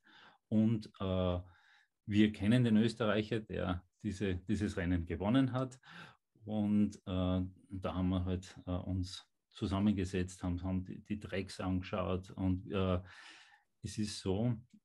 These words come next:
äh, ich, hm, kenne aus, aus den Recherchen von einem Buch, ich habe einmal, äh, ein Buch gemacht über den Himalaya, ab in den Himalaya. Und, äh, da kenne ich, kenne ich die Gegend grundsätzlich gut. Nur habe ich mich immer,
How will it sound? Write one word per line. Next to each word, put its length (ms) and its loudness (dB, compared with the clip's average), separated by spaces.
äh, 320 0
ich, 460 -8
hm, 440 -8
kenne 440 0
aus, 360 -4
aus 160 -4
den 120 0
Recherchen 520 0
von 400 -4
einem 260 2
Buch, 260 0
ich 80 0
habe 120 0
einmal, 180 0
äh, 400 -6
ein 80 -12
Buch 260 -6
gemacht 340 -4
über 180 -2
den 60 0
Himalaya, 520 -2
ab 160 -4
in 100 0
den 120 0
Himalaya. 600 -4
Und, 300 2
äh, 20 -16
da 580 0
kenne 300 0
ich, 60 -12
kenne 200 0
ich 40 -6
die 120 -2
Gegend 460 -2
grundsätzlich 720 0
gut. 320 -2
Nur 360 0
habe 260 -2
ich 140 -4
mich 320 -4
immer, 520 0